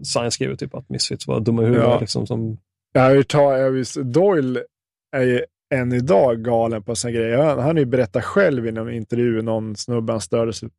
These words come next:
Speaker 2: på, på scen. Han tog typ som en headlock och bara skulle rycka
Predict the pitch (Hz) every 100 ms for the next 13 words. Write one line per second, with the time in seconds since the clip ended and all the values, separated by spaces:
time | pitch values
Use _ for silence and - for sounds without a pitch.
0 | - 110 107 - 113 110 113 104 175 139
1 | - 117 - _ _ _ _ _ - -
2 | 123 104 160 208 131 113 104 101 _ 135
3 | 123 117 127 123 127 139 - -